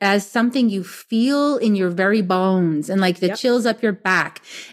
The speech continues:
Speaker 1: and the deepening in your heart where you go, "I am loved by this planet.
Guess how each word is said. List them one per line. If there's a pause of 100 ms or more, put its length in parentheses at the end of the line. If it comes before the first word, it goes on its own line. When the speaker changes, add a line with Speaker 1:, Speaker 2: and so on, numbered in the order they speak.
Speaker 1:
and
the
deepening
in
your
heart
where
you
go,
"I
am
loved
by
this
planet.